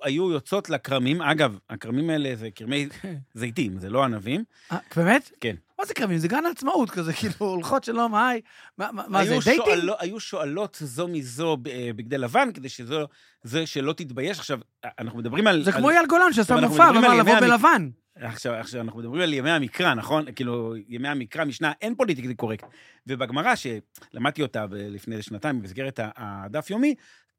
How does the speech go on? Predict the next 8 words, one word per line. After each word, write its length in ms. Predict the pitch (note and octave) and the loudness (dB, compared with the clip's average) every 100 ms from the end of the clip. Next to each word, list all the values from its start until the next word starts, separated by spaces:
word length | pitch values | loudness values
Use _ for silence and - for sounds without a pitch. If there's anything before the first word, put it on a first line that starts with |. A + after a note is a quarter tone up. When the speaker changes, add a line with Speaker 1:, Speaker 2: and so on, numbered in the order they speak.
| _ _ - _ _ - | _ _ -20 _ _ -10
Speaker 1:
אה, 440 | B2 B2 B2 A#2+ A2 - _ _ _ _ _ _ _ _ _ _ _ - | -6 -4 -2 -2 -4 -14 _ _ _ _ _ _ _ _ _ _ _ -4
כתוב 420 | D3 D#4 A#3+ A2+ _ _ | 2 4 2 -4 _ _
שהיפהפיות 1000 | - D3 C3 B2+ C#3 - D#3 - D#3 A#3 | -6 -2 -2 -2 -4 -4 -6 -6 -2 -2
שמתוכן 460 | B3 F#3+ C3 C#3+ B2+ G#2 _ - | -2 -6 -4 0 0 -2 _ -4
היו 200 | D3 F3 | 2 2
אומרות, 440 | D3 D3+ D3 - E3 | 2 4 2 2 0
"אל, 100 | |
אה, 60 | E3+ | 0